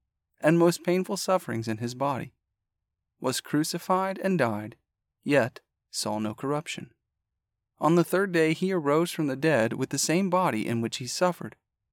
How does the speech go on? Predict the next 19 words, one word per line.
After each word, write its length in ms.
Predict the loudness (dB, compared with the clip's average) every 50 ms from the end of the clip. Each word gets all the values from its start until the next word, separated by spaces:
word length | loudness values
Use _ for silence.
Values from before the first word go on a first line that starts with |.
| _
with 220 | 2 2 2 4 0
which 420 | 0 0 -2 -4 -6 -10 -10 -10 _ _ _
he 160 | _ -2 0 2
also 400 | 2 2 2 2 0 -2 -2 -2
ascended 400 | -2 -2 -4 -4 -4 -4 -4 -4
into 180 | -4 -4 -4
heaven, 380 | -4 -4 -6 -4 -6 -8 -10 -12 _ _ _ _
and 200 | 0 2 4 6
there 200 | 6 6 6 4
sits 340 | 2 2 0 0 0 0 -4
at 80 | -2 0
the 80 | 0
right 320 | 2 4 4 4 4 2 0
hand 260 | 2 2 2 2 2
of 60 | 0
his 180 | -2 -2 -2 -2
Father, 440 | 0 0 0 0 0 -4 -8 -10 _ _ _ _ _ _ _ _ _
making 340 | -4 -4 -4 -4 -4 -4 -2
intercession 640 | -2 -4 -4 -2 -2 -2 -2 -2 -6 -8 -10